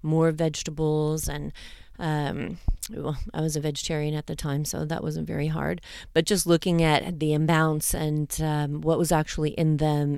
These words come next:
and what I needed in order to support the vitamins that, that she was telling me I needed to have. So I knew something had been wrong. This had been going on for six to eight months. And then I found this lump. And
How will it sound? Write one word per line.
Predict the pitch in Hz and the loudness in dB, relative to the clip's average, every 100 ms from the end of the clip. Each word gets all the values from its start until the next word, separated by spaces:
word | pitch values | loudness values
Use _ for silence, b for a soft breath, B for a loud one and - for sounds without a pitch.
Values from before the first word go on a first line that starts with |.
| - | 0
and | 151 147 143 139 143 151 - B B B B B | 0 2 0 -2 -2 -2 -2 B B B B B
what | - 165 170 | -4 6 8
I | 160 160 | 8 6
needed | 160 151 151 147 | 6 4 2 2
in | 147 | 0
order | 139 135 | -2 -2
to | 160 | -4
support | 156 139 139 143 | -4 -2 -4 -2
the | 143 | -2
vitamins | 139 127 135 131 135 | -2 -2 -2 -4 -4
that, | - 131 - 151 | -4 -6 -6 -8
that | 139 - | -6 -6
she | - | -6
was | - - | -6 -4
telling | 143 135 | -2 0
me | 135 | 0
I | 131 | 0
needed | 131 - | -4 -6
to | 143 | -8
have. | - - - - - - - - - - | -10 -10 -12 -18 -20 -20 -20 -20 -14 0
So | 247 226 196 175 B B B - | 6 6 6 2 B B B 2
I | 208 | 4
knew | 226 285 | 6 4
something | - 185 | 4 4
had | 175 | 4
been | 165 160 | 4 2
wrong. | 151 156 | 2 2
This | 175 - | 0 -4
had | 185 | -4
been | 165 | -2
going | 165 156 | 0 0
on | 151 | -2
for | 151 156 156 | -2 0 0
six | 147 - 165 - | 2 0 0 0
to | - | 0
eight | 156 160 | 0 0
months. | 143 147 170 - B B B B B 202 | -2 -2 -4 -6 B B B B B 2
And | 190 180 180 175 175 180 175 - - - | 6 8 8 6 6 4 2 -2 -4 -6
then | 170 175 | 2 4
I | 175 | 4
found | 175 165 170 | 2 2 2
this | 160 | 0
lump. | 233 254 - B B B B B - - - | -2 -4 -8 B B B B B -14 -14 -8
And | 196 190 185 185 180 180 180 - | 0 2 4 4 4 2 0 0